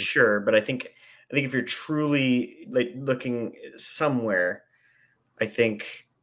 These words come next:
you know, and Matthews is, is the option. I think Carolina is an option. I just, I think, eh, what's, what's interesting about,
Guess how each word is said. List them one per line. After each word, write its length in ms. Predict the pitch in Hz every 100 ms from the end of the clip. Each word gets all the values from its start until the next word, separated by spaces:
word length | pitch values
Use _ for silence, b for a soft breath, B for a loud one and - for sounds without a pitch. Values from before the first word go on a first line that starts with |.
| _ _
you 120 | 120
know, 160 | 107 107
and 140 | 110
Matthews 480 | 117 123 120 120 104
is, 240 | 104 95
is 260 | - 117 -
the 140 | 107 -
option. 640 | 98 107 - 107 92 90
I 380 | - - - _ 117
think 100 | -
Carolina 380 | 120 110 104 101
is 120 | 98
an 60 |
option. 420 | 101 95 - 101 95 B B -
I 80 | 143
just, 320 | 190 180 -
I 80 | 143
think, 540 | 147 170 165 160 - -
eh, 140 | - 151
what's, 400 | 170 147 139 - -
what's 160 | 131
interesting 460 | 139 139 135 - 123
about, 500 | 104 107 107 98 -